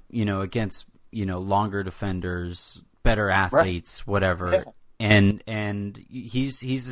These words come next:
Speaker 1: just another example of somebody who's accustomed to doing that kind of thing. And when you go to the N B A,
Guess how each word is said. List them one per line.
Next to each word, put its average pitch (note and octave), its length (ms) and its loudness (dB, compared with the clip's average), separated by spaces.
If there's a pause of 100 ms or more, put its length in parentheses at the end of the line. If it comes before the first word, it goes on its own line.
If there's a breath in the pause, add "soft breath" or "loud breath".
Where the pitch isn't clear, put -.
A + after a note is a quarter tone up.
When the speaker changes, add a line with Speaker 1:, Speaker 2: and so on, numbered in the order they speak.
Speaker 1:
just C3+ 180 -10
another B2+ 300 -4
example A2+ 400 -4
of G2+ 100 -6
somebody A2 320 -4
who's G#2+ 380 -6 (500 soft breath)
accustomed A#2+ 640 -6
to A#2+ 120 -4
doing A#2 300 -4
that G2 200 -4
kind G2 180 -6
of F#2 80 -8
thing. F#2 520 -8 (440 soft breath)
And A2+ 160 -4
when A2+ 120 0
you A2 80 -2
go A#2+ 240 2
to C3 180 -6
the A2+ 160 -2
N A2+ 120 -4
B G#2 200 -2
A, A2+ 380 -4